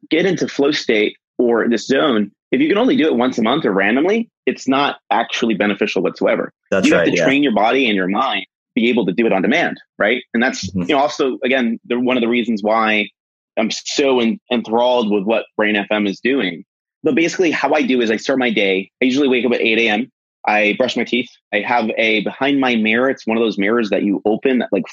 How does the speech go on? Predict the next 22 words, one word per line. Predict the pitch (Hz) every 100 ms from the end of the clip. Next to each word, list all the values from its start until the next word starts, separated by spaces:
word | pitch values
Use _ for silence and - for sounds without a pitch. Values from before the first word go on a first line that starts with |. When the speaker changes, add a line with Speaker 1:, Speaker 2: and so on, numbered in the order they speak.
| -
Speaker 1:
fold. | 107 160 185 _ _ _ -
Speaker 2:
Yeah. | 92
Speaker 1:
And | 107 107
I | 101 104
open | 151 - 120
it | 107 -
and | 110
I |
actually | 135 147 110
have | 92
a |
sticky | - 180 - 117
note | 98 87
there. | 92 65 - - _ _ -
And | 110
I | 113
have | 117 -
affirmations | 127 - 120 127 120 107 90 87 - - _ _ _ -
of | 101
how | 101 - 123 120
I'm | 123 110
going | 110 117 113